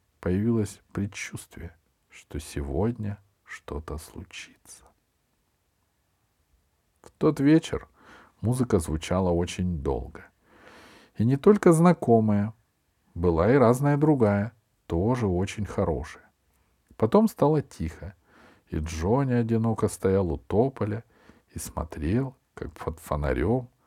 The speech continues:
кружатся бабочки-снежинки. Он много времени стоял и ждал. Потом подумал, что ждать нечего, потому что у него окоченели руки и ноги.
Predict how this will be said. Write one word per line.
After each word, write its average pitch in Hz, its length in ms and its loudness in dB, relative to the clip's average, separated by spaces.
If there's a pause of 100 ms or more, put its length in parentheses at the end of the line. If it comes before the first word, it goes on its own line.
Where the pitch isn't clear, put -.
(140)
кружатся 80 500 -6
бабочки-снежинки. - 1400 -8 (840)
Он 196 200 4
много 160 320 8
времени 104 460 2
стоял 64 540 -2 (140)
и 80 60 -4
ждал. 71 520 -2 (400)
Потом 85 360 -6
подумал, 117 440 -2
что - 220 -4
ждать 170 340 -2
нечего, 107 480 -4 (960)
потому 95 320 0
что - 180 -2
у 95 60 4
него 98 260 4
окоченели 104 600 0
руки 87 360 -2
и 85 60 -2
ноги. 73 360 -6